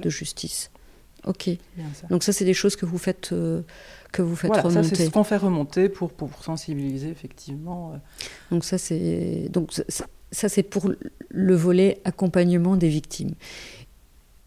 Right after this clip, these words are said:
Speaker 1: Et donc l'autre pan, vous l'avez évoqué tout à l'heure, c'est, euh, ben, que vous suivez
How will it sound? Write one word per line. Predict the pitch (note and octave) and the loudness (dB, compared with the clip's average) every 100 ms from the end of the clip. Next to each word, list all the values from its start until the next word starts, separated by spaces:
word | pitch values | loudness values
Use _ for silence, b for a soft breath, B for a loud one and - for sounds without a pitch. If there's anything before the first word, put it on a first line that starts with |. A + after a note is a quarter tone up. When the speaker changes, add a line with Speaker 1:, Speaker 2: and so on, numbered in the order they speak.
| - | 0
Speaker 1:
Et | |
donc | F#3 F#3+ | 2 4
l'autre | F#3+ G3 G#3+ G#3 F3+ | 6 8 8 6 -2
pan, | - G3 | 2 2
vous | F3 | 4
l'avez | E3 D#3 | 4 4
évoqué | E3 D#3 D#3 E3+ | 4 2 0 -2
tout | D3+ | -2
à | D3 | -2
l'heure, | C#3+ A3 B3+ A#3+ | 0 2 0 -2
c'est, | - - F#3+ A3+ A3+ - | -2 4 4 4 0 0
euh, | D3+ D#3+ D#3 D3 C3 | 0 2 0 0 -2
ben, | C3 D3 | 0 0
que | D#3 F3 | 2 -2
vous | C#3+ D#3 | -2 -2
suivez | D#3 - - - D#3+ D#3+ D3 G#3 B3+ B3+ | -2 -2 -2 -4 -4 -4 4 4 4 2